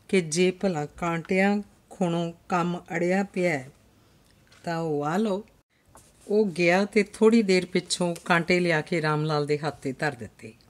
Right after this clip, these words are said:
ਕੇਵਲ ਨੂੰ ਲੱਗ ਰਿਹਾ ਸੀ ਜਿਵੇਂ ਉਹਦੇ ਨਾਲ ਦਾ ਖੇਡਿਆ ਜਾ ਰਿਹਾ ਹੋਵੇ। ਕਾਂਟੇ, ਹਾਰ ਤੇ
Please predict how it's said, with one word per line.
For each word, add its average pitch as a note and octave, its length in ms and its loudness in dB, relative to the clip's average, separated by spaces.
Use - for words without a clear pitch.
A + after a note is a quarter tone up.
ਕੇਵਲ G3+ 320 6
ਨੂੰ A#3 180 6
ਲੱਗ D#3 200 2
ਰਿਹਾ F#3 220 4
ਸੀ A3 240 2
ਜਿਵੇਂ F3 320 -2
ਉਹਦੇ F3+ 240 0
ਨਾਲ E3 220 -4
ਦਾ C#3+ 320 -2
ਖੇਡਿਆ D#3 520 -4
ਜਾ C#3 280 -6
ਰਿਹਾ B2 260 -6
ਹੋਵੇ। A#2 240 -14
ਕਾਂਟੇ, E3+ 560 -2
ਹਾਰ D#3+ 200 0
ਤੇ E3+ 240 -8